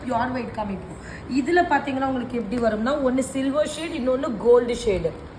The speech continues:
தெரியுதுங்களா? ஒரு சில்வர் டோன் மாதிரி, இன்னொன்னு ஒரு கோல்டு டோன் மாதிரி இருக்கும். இது பாருங்க, ஃபர்ஸ்ட் வந்து நான் உங்களுக்கு ஒரு சில்வர் ஷேட் காமிச்சிடுறேன். So, சாரியோட வியூ பாத்தீங்கன்னா, will be like this. So, இந்த மாதிரி இருக்கும், இந்த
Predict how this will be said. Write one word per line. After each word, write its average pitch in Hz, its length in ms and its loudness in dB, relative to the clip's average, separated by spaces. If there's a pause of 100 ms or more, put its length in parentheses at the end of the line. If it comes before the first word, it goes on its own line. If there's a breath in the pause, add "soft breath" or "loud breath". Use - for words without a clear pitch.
(420 loud breath)
தெரியுதுங்களா? 208 600 0 (280)
ஒரு 220 120 0
சில்வர் 262 460 2
டோன் 240 180 4
மாதிரி, 226 340 2
இன்னொன்னு 262 320 0
ஒரு 208 180 2
கோல்டு 226 360 0
டோன் 196 180 -2
மாதிரி 180 280 -6
இருக்கும். - 280 -10 (460 loud breath)
இது 220 220 -4
பாருங்க, 190 220 0 (120)
ஃபர்ஸ்ட் 294 380 4
வந்து 240 120 0
நான் 269 100 -4
உங்களுக்கு 226 300 0
ஒரு - 140 -2
சில்வர் 247 360 0
ஷேட் 214 200 -6
காமிச்சிடுறேன். 196 520 -4
So, 277 80 -2
சாரியோட 240 580 0
வியூ 233 120 0 (120)
பாத்தீங்கன்னா, 220 360 -2
will 196 160 -8
be 202 60 -8
like 190 160 -4
this. 302 180 -2 (280 loud breath)
So, 247 180 0
இந்த 214 280 0
மாதிரி 202 340 -4
இருக்கும், 175 280 -10 (1200)
இந்த 185 240 -6